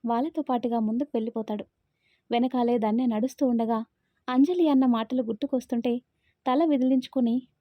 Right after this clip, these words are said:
"వద్దు, దాని మాటలు నమ్మకు, ఏం కాదు" అని అనుకుంటూ ఉండగా ధ్రువ్ అది చూసి,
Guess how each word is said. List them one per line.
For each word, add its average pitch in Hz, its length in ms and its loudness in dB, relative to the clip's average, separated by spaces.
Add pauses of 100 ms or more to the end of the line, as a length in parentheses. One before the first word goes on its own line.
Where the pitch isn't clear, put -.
(220)
"వద్దు, 220 260 -2 (380)
దాని 226 220 0
మాటలు 220 360 0
నమ్మకు, 220 420 0 (440)
ఏం 320 200 2
కాదు" 262 380 0 (220)
అని 240 200 0
అనుకుంటూ 240 440 0
ఉండగా 240 380 -2 (520)
ధ్రువ్ 302 220 2
అది 277 140 2
చూసి, 285 540 0